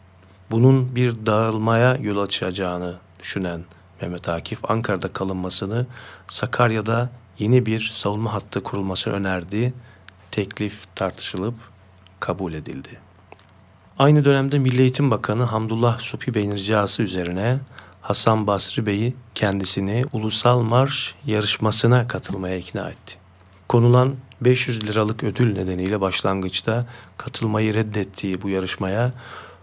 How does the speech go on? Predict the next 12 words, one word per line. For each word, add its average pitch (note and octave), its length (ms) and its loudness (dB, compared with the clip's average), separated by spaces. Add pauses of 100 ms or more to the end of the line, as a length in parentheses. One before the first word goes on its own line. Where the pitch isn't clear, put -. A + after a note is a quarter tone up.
o A#2+ 140 6
güne B2+ 200 4
kadar B2 260 2
gönderilen A2+ 500 2
şiirlerin A2 480 0
hiçbiri A2+ 440 -2
yeterli G2+ 480 0
bulunmamıştı F#2+ 600 -4
ve F2+ 60 -2
en A#2+ 200 0
güzel G2+ 360 0
şiiri G2 560 -2